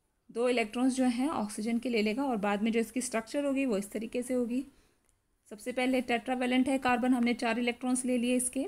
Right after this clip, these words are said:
ऑक्सीजन के अंदर छः इलेक्ट-, अ, जो आउटरमोस्ट शेल है उसमें छः इलेक्ट्रॉन्स हैं, दो की वो इसके साथ शेयरिंग कर लेगा।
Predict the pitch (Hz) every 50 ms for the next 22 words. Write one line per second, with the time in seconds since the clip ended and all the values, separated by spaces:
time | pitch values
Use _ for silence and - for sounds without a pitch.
0 | - - - - - _ _ _ - 220 233 - - 254 254 262 262 262 269 269
1 | 269 262 254 247 262 269 269 269 - - 254 262 262 247 254 226 - - - _
2 | _ _ _ - 214 220 214 208 214 220 220 208 208 208 269 262 277 285 277 -
3 | 262 254 254 240 233 233 - 208 208 - - 240 247 254 262 254 - - 247 247
4 | 247 247 262 262 294 - - _ _ _ _ _ _ _ _ _ _ _ _ _
5 | _ _ _ _ _ _ _ _ _ _ _ _ _ _ _ _ _ _ - -
6 | 247 254 247 247 269 269 254 254 247 254 254 - 262 247 262 247 240 247 - 240
7 | 247 254 285 285 269 277 254 247 240 226 220 226 220 220